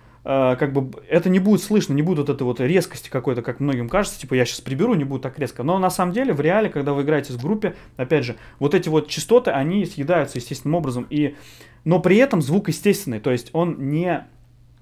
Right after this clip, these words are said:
искусственно не режется, он полноценный звук. Но при этом он правильно, он звучит правильно, то есть с этой всей психоакустикой с-, срезается другими инструментами. Если вы его искусственно срежете,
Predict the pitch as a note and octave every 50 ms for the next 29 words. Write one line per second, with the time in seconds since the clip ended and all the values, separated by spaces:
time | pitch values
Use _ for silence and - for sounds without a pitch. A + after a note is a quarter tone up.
0 | _ _ - D3 C#3 - - A3 G#3+ G#3 - E3 D3 D3+ D3+ D#3 G3 F#3 C#3+ A#2+
1 | - - B2 A2+ - C3+ C3+ C#3+ C#3+ C#3+ - G#3 F#3+ D#3 C3 A#2+ A2+ A#2 G#2+ G#2
2 | - - - - - - _ - D3+ E3 D#3+ - E3 F3+ - - G#3 D#3+ C#3 D3
3 | D3+ D#3+ F3 G3 F#3+ E3 C#3+ B2+ A#2+ A#2 A#2 - - B2+ C3 B2+ A#2 A2 B2 C3+
4 | C#3+ - - D#3+ - - D#3+ D3+ C3 A#2 A2 G#2+ G2+ - A#2 A2+ A2 - - A#2+
5 | A2+ - - - - D3 C3+ C3 C3+ A#2+ - - C#3+ - - - C3+ - C#3 C3
6 | - B3+ A#3 - - - - C3 B2 C3 - C3+ A#2+ - - C3 C3 E3 F#3+ G#3
7 | F3 - - B2+ C3 C3+ E3 E3 D#3 D3 - - D#3 E3 D3+ A#2 - - - -
8 | - - - - - - D#3+ G#3 G#3 - F3 E3+ G3+ F#3 D#3 E3+ F#3 F3 D3+ -
9 | - - G3 - - D#3+ C#3+ - E3+ - - - - - - - D#3+ A3+ D4 D4+
10 | C4+ - - D3 A2